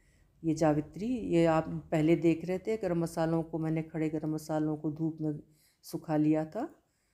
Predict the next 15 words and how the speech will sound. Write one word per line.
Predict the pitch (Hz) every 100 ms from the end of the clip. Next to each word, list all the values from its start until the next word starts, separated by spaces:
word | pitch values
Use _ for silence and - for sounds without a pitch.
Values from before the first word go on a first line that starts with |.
| _ -
अब | 151
वही | 160 180
गरम | 180 170 156
मसाले | 156 151 147 156
मैं | 185
एक-एक | 160 147 151 151
करके | - 151 - 156
सब | 151 160
इसमें | 151 - 160 311 -
मिलाती | 180 151 151 151
जाऊंगी। | 151 151 160 151 247 - _ _ _ _ _ _ _ _ _ _ _ _ _ _ _ _ _ _ _ _
हरी | - 151 151
इलायची, | 147 147 147 - 208 - _ _ _ _ _ _ _ _ _ _ _ _ _ _ _ _ _ _ _ _ _ _ _ _ _ _ _ _ _ _ _ _ _ _ _ _ _ _ -
घर | 175 196
में | 220 247 247 240